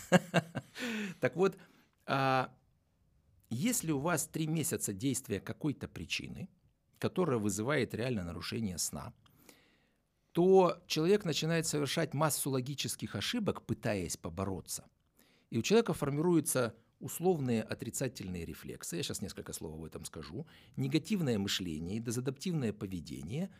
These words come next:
которое хронизирует эту бессонницу. Уже не важно, что ее вызвало, вот эти поддерживающие факторы потом месяцами и годами могут поддерживать тяжелую бессонницу.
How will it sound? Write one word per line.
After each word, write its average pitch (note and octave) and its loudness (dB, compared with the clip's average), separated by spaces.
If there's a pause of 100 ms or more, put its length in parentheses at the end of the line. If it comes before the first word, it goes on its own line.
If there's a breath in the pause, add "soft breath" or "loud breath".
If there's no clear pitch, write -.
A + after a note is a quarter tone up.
(140 soft breath)
которое D3 -2
хронизирует D3 0
эту C#3 -2
бессонницу. A#2 -2
Уже B2 -2
не E3 2
важно, E3 4
что - -2
ее G2+ 0
вызвало, F#3+ -4 (840 soft breath)
вот A#2 -4
эти C3+ -2
поддерживающие B2 -2
факторы B2+ 0
потом A#2 -2
месяцами D#3 2
и C#3 -4
годами C3+ 2
могут A2 0
поддерживать C3 -4
тяжелую G#2 0
бессонницу. - 0